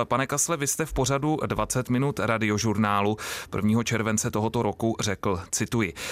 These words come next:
„Vložení projektu na portál je poměrně jednoduché. Problém je, že jsme mohli mít půl roku na testování a mohli jsme si to nacvičit, stejně jako stavební úřady.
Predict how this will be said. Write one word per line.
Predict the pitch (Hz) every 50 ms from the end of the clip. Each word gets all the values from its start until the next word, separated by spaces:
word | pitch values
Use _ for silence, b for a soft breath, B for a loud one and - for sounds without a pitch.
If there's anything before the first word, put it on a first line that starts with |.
| B B B
„Vložení | - 90 107 110 120 120 151 156 165 160
projektu | - 151 147 147 143 - 151
na | 151 143
portál | 117 - 123 123 117 - 127 131 131 131
je | 123 113
poměrně | - 110 113 117 113 113 110 101 90 80 62 73
jednoduché. | 82 98 104 110 120 117 120 127 113 - - 127 127 131
Problém | - 113 110 101 110 104 98 95 98
je, | 101 110 117
že | 107 113
jsme | 110 - - 123 107
mohli | 104 101 104 110 107
mít | 110 117 110 -
půl | - 117 107 104
roku | 110 104 - - 127
na | 120 107
testování | - 101 95 - - - 107 107 107 107 104 101 104 104 107 113 B B B B B B
a | - 107
mohli | 107 110 101 117 131 131
jsme | - - - 113 107
si | - - 113
to | - 127 113 107 - -
nacvičit, | 107 98 98 - - 113 110 104 - - 85 - -
stejně | - - - 98 95 101 101
jako | 95 - - 101
stavební | - - - 95 98 95 - 104 101 -
úřady. | - 90 90 107 98 92 82